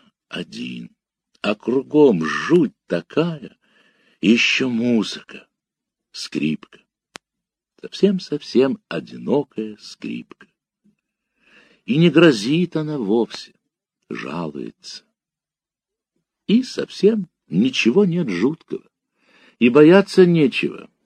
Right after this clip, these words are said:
Дурачок, дурачок, разве музыки можно бояться?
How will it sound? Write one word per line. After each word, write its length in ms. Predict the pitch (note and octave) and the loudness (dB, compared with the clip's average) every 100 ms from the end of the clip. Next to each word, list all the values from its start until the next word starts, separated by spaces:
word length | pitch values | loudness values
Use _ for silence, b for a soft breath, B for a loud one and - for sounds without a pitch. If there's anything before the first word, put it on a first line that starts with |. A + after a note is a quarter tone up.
| _ _ _ _ _ | _ _ _ _ _
Дурачок, 760 | D3 C#3 - - - A3+ - _ _ | -10 -10 -8 0 8 8 6 _ _
дурачок, 600 | _ C2+ B1+ - - D#2 - _ _ _ _ b b | _ -8 -8 -10 -10 -10 -12 _ _ _ _ b b
разве 460 | - A#2+ C3+ A#2 B2+ | 0 2 2 2 2
музыки 680 | A#2+ C3+ D3+ A2 D2+ - | 4 4 4 2 -4 -8
можно 540 | D2 D#2 A#2 D#3 D#3 D3+ | -4 0 2 0 -2 -10
бояться? 760 | D3 B2 A2 F#2 - - - | -4 0 0 0 -8 -20 -20